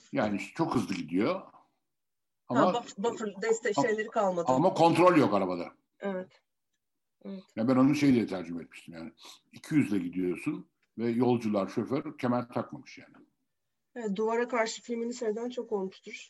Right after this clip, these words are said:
Speaker 2: Hani oradaki
Speaker 1: Doğru.
Speaker 2: ruh hali, evet.
Speaker 1: Doğru, doğru, doğru, doğru, doğru, doğru, doğru, doğru canım.
Speaker 2: Eser çok teşekkür ederim bu hafta
Speaker 1: Ben teşekkür,
Speaker 2: için.
Speaker 1: ben teşekkür ediyorum. Ben teşekkür ediyorum.
Speaker 2: Önümüzdeki
Speaker 1: Çok sağ
Speaker 2: hafta
Speaker 1: olun.
Speaker 2: biraz daha sakin bir hafta olacak gibi en azından ekonomik veriler açısından ama hani politikadaki işler bence,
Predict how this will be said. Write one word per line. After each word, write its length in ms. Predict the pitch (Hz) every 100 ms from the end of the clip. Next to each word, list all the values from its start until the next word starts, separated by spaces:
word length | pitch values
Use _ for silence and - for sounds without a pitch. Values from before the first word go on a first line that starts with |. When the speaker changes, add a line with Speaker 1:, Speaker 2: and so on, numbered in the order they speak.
| _
Speaker 2:
Hani 260 | 202 202
oradaki 400 | - 202 190 190
Speaker 1:
Doğru. 240 | - 220 -
Speaker 2:
ruh 160 | 208
hali, 300 | 202 185 175 185
evet. 120 | 202
Speaker 1:
Doğru, 280 | 95 120 117
doğru, 260 | 208 117
doğru, 300 | 110 110 123
doğru, 300 | 113 113 117
doğru, 340 | 104 107 107 104
doğru, 180 | 104 104 -
doğru, 240 | 95 101
doğru 240 | 95 95 90
canım. 180 | - _ _ _ _ _
Speaker 2:
Eser 300 | 220 285 285
çok 200 | 294 294
teşekkür 400 | 320 - 262 254
ederim 280 | 220 220 233
bu 80 | 233
hafta 220 | 233 123 110
Speaker 1:
Ben 140 | 127
teşekkür, 420 | 143 151 156 - 160
Speaker 2:
için. 140 | 139
Speaker 1:
ben 180 | 143 151
teşekkür 400 | 156 156 147 156
ediyorum. 460 | 147 139 127 110
Ben 160 | 113 123
teşekkür 300 | 127 254 -
ediyorum. 200 | 262 254
Speaker 2:
Önümüzdeki 420 | 269 262 277 285
Speaker 1:
Çok 40 | 294
sağ 60 |
Speaker 2:
hafta 140 | 262 -
Speaker 1:
olun. 140 | 277
Speaker 2:
biraz 320 | 302 269 247
daha 140 | 262 277
sakin 480 | 277 247 247 277
bir 60 | 254
hafta 260 | 226 208 233
olacak 360 | 208 214 220
gibi 160 | 226 214
en 120 | 226
azından 240 | 233 226
ekonomik 440 | 214 214 226 226 226
veriler 260 | 220 220
açısından 540 | 220 214 - 208 247 302
ama 300 | 240 247 269
hani 200 | 247 226
politikadaki 720 | 247 233 254 254 233 233 208
işler 460 | - - 254 294 254
bence, 460 | 233 220 269 277